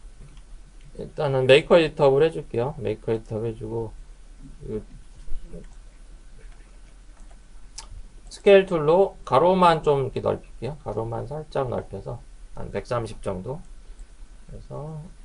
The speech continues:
약간 겹쳐지게. 네, 그다음에 전체적으로 조금 약간 줄여주고,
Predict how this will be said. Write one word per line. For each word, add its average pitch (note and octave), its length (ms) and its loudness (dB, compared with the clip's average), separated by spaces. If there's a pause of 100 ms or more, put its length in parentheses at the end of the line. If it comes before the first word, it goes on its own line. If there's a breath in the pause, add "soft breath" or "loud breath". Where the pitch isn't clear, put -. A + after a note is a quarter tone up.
(120)
약간 G2 380 -12
겹쳐지게. A2 720 -2 (1800)
네, G2+ 140 -14 (120)
그다음에 G#2 260 -10
전체적으로 C#3 920 -2 (840)
조금 A#2+ 640 -10 (240)
약간 - 300 -6
줄여주고, C#3+ 680 -4